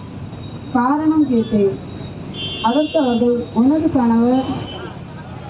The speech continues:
எங்களது பங்கில் உள்ள கோவில் வரி கணக்குகளை கேட்க-, கேட்கிறார். அதனால நீங்க அதுல இருந்து கேட்க மாட்டேன்னு சொன்னா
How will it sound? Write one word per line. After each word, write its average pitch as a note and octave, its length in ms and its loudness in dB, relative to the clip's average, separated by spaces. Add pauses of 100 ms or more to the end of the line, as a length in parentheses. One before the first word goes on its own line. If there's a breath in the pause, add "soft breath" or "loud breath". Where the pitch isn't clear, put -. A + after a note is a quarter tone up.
எங்களது D4 580 4 (140)
பங்கில் D4 420 2
உள்ள A3+ 400 4 (640)
கோவில் C#4+ 360 4
வரி C4+ 280 2
கணக்குகளை A#3 640 4
கேட்க-, A3 500 4 (320)
கேட்கிறார். A3+ 540 4 (440)
அதனால C4 580 4 (720)
நீங்க C4 280 4
அதுல D4 220 4
இருந்து D4 400 4 (400)
கேட்க C4+ 280 4
மாட்டேன்னு C#4+ 460 4
சொன்னா A#3 420 4